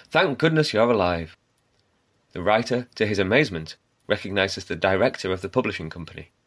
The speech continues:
"Sir," he cries, "you received my manuscript." "We did, we did," the old gentleman cries, wringing the writer's hand. "Thank goodness we did." "And you liked it?"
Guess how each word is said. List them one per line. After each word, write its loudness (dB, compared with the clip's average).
"Sir," 4
he -8
cries, -6
"you 4
received 2
my 4
manuscript." 0
"We 4
did, 6
we 0
did," 4
the 4
old 4
gentleman -2
cries, 2
wringing 2
the 0
writer's 0
hand. -4
"Thank 0
goodness 2
we 4
did." 2
"And -2
you 2
liked 2
it?" -4